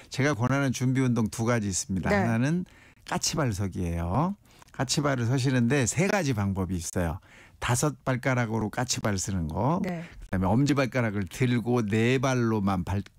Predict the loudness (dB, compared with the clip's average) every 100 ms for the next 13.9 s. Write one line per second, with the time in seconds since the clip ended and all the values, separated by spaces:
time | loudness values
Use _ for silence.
0 | -10 -4 -4 0 0 0 0 0 0 0
1 | 0 2 2 2 -2 -6 -8 -6 -2 0
2 | 2 2 0 2 2 2 2 0 0 0
3 | 0 2 2 2 2 4 4 2 -2 0
4 | 2 2 2 0 2 2 2 2 0 0
5 | 0 0 -2 0 2 2 2 0 -2 -2
6 | -2 0 0 -2 -2 -4 -6 -6 -4 0
7 | 0 2 0 0 -4 -4 -4 -4 0 0
8 | 0 -2 0 0 0 0 2 0 -2 0
9 | 0 2 0 0 2 2 2 0 -4 -8
10 | -14 -4 0 2 2 0 0 2 2 2
11 | 2 2 2 0 0 0 2 2 2 0
12 | -2 -4 -4 0 0 0 0 0 0 -2
13 | -2 0 0 0 -2 0 0 0